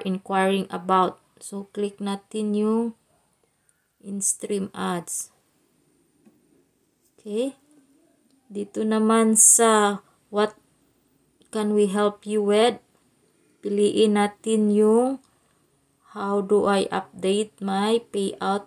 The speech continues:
account or financial information. Tapos, dito sa choose files, yung naka-screenshot mo kanina.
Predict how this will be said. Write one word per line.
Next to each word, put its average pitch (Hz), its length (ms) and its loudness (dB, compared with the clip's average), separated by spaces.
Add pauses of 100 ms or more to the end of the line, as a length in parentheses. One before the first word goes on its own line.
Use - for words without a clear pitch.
account 196 640 -4
or 190 320 -4
financial 190 720 -6
information. 175 960 -6 (4000)
Tapos, 196 880 -2 (320)
dito 214 320 -2
sa 220 240 -2
choose 233 400 -2
files, 208 800 -4 (240)
yung 233 560 2 (1400)
naka-screenshot 208 1120 -2
mo 202 160 -4
kanina. 196 640 0